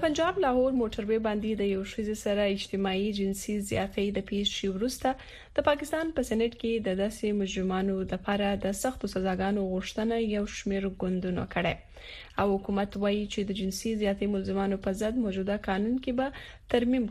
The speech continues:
کولی سي. پاکستان کې د جنسي زیاتۍ مجرم لپاره هسې هم د مرګ سزا ده، خو وزیر اعظم عمران خان د داسې مجرمانو د جنسي صلاحیت څخه محرومه کول هم تجویز کړی دی.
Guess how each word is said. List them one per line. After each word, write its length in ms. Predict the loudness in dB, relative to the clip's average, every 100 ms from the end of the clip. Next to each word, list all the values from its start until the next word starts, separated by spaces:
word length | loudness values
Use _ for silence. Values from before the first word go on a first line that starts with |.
| -2
کولی 320 | -2 0 -2 -4
سي. 100 | -6 -8 -16 -18 -6 0
پاکستان 440 | 2 0 0 -2
کې 80 | 0 0
د 100 | 2
جنسي 260 | 0 0 -2 2
زیاتۍ 520 | 0 0 0 0 0 0
مجرم 320 | 0 0 0 0
لپاره 400 | 0 0 2 2 0 0
هسې 260 | -2 -2 -6 -2
هم 420 | -2 -2 -8 -16 -6
د 80 | -2
مرګ 180 | 0 0
سزا 220 | -2 0 2 2
ده، 80 | 0
خو 140 | 0 -2 0
وزیر 200 | 0 0
اعظم 200 | 0 0
عمران 220 | 0 0 -2
خان 240 | 0 0
د 100 | 2 2
داسې 320 | 0 0 -2 -2 0
مجرمانو 540 | -2 0 0 2 2 2 -2 -8 -16 -14 -6 2
د 120 | 2 4
جنسي 280 | 2 2 0 0
صلاحیت 360 | 2 2 2 0 -4
څخه 600 | -4 0 -2 -2 -4 -2
محرومه 280 | 0 2 0 0
کول 260 | 0 0 0
هم 100 | -2 -2
تجویز 360 | -4 -2 -4 -2
کړی 180 | 0 0
دی. 100 | 2